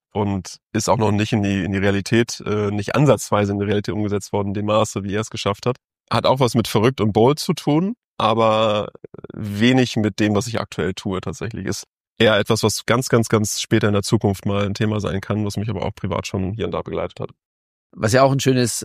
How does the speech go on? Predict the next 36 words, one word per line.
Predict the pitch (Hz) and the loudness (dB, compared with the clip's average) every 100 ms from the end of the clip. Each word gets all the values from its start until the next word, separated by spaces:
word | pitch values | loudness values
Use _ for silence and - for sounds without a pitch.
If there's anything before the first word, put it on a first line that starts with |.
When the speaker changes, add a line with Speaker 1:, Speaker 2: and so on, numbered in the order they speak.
| - | -2
Speaker 2:
Zeichen | - 120 127 | 2 2 2
dafür | 120 113 | 0 0
ist, | 117 117 | 0 0
dass | 110 | -2
es | 120 - | -4 -4
manchmal | 101 120 131 117 | -2 0 0 0
sehr, | 127 127 | 2 2
sehr | 131 120 120 120 - _ _ _ _ _ _ _ _ | 2 0 0 0 -4 _ _ _ _ _ _ _ _
hemdsärmlich | 113 135 135 127 135 123 | -2 -2 0 0 0 -2
pragmatisch | - 117 123 123 - 123 | -4 0 2 2 0 -4
in | - 113 | -2 -2
die | |
Umsetzung | 104 120 131 160 143 | 0 0 0 -2 -6
g-, | - - | -8 -18
gehen | - - 139 151 | -10 -2 -2 0
kann. | 147 147 170 196 _ _ _ | 0 0 0 -6 _ _ _
Und | 123 127 | -6 0
manchmal | 131 135 143 135 123 | 0 0 2 4 4
ist | 131 | -2
es | 131 | -4
dann | 139 | -2
auch | 113 123 | -2 0
ein | |
bisschen | 139 156 131 | -2 -2 2
weiter | 127 131 | 2 2
weg | 120 143 | 0 -2
und | 117 123 | -4 0
darf | 120 131 | 2 2
so | - 117 | 0 2
als | 113 117 | 2 0
Fixstern | 143 - - 139 127 | -4 -4 2 2 4
drüber | 131 143 127 | 2 4 4
stehen | 110 117 113 117 | 2 0 0 0
und, | 113 107 | -2 -4
und | 110 117 | -4 -2
noch, | 113 - | -4 -4